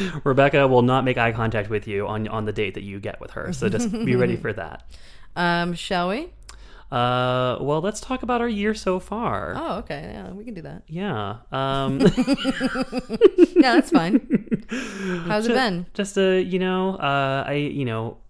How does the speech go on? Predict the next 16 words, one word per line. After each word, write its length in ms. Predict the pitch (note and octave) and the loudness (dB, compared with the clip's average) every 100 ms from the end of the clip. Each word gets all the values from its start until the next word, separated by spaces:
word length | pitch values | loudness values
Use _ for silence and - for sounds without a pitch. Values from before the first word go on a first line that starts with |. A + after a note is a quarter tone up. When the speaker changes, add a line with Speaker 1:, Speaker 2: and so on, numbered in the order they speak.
| - - | -20 -10
Speaker 1:
I 140 | - C3 | -6 -4
feel 240 | G#3+ G#3+ | 0 2
like 160 | F#3+ E3+ | 2 0
if 100 | D3 | -4
the 80 | |
question 440 | - - A3+ - C3 | -2 0 0 -2 0
is, 320 | A2+ A2 A#2 | 0 0 -2
"What's 340 | B2 E3 E3 | 0 0 0
the 120 | - B2+ | -2 -2
highlight 400 | C#3 C3 A#2 A2+ | 0 0 0 -2
of 100 | A#2+ | -2
my 120 | A#2 | -2
year 260 | A2+ A2+ | -2 -2
been 300 | A2 A2 G#2+ | -2 -4 -6
so 260 | A2 A2 G#2 | -6 -4 -4
far?" 560 | - G#2 G2+ F#2+ A#2 | -4 -6 -6 -8 -10